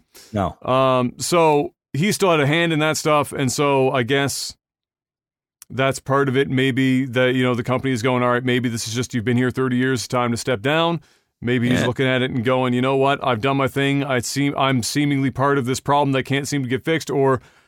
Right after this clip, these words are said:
Speaker 2: people don't want to work with my vision. Maybe my, I'm just done here." Either way,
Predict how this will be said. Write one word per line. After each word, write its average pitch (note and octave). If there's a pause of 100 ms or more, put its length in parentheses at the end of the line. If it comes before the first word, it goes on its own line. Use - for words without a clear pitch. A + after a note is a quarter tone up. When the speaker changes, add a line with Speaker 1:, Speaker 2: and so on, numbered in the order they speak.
(120)
Speaker 2:
people C#3+
don't C#3
want C#3+
to C#3
work C#3
with C3
my C3+
vision. D#3
Maybe C3+
my, B2+
I'm A#2+
just A2
done D#3+
here." F#3 (320)
Either D#3
way, F3